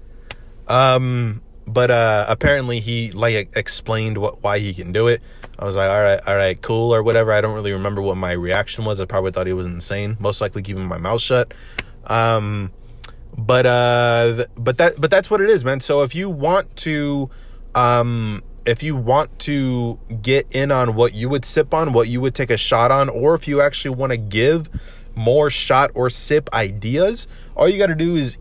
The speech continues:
email whiskey lounge podcast at gmail dot com.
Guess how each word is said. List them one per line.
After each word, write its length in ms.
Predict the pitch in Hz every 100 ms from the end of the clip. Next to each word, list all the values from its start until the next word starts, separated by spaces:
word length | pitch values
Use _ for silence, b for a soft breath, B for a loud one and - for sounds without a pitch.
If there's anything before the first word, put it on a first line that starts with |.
| 214
email 720 | 233 233 165 131 113 120 135 B B -
whiskey 580 | 113 120 180 - 196 202
lounge 440 | 160 165 165 135
podcast 640 | - 165 196 - 110 101 117
at 180 | 101
gmail 500 | 101 107 113 110 101
dot 220 | 95 92 -
com. 380 | 104 107 147